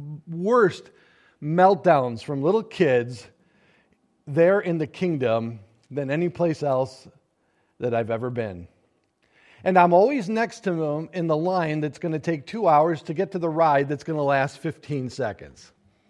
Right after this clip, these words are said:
But you wait there patiently because somewhere on the dotted line, you sign this agreement that, that taking your child to Disney World makes you a good father. I've often questioned the wisdom of that.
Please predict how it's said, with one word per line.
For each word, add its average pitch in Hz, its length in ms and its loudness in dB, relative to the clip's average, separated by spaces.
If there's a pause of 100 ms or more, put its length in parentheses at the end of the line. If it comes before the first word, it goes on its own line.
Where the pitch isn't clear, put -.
(760)
But 240 200 2
you 269 100 -2
wait 285 200 0
there 262 160 2
patiently 202 680 -2
because 220 340 -4
somewhere 269 380 0
on 214 160 -2
the 196 80 0
dotted 180 420 2
line, 147 460 2
you 233 220 -4
sign 262 520 -2
this 233 200 -4
agreement 175 520 -2
that, 202 220 0
that 233 360 0 (280)
taking 262 340 -2
your 226 140 -2
child 180 380 4
to 196 80 4
Disney 170 340 4
World 143 340 0
makes 180 240 -2
you 196 100 0
a 185 100 2
good 160 260 -2
father. 185 580 4 (760)
I've 127 120 -4
often 127 280 -2
questioned 131 440 -6
the 123 60 -6
wisdom 117 400 -6
of 87 140 -16
that. 82 240 -16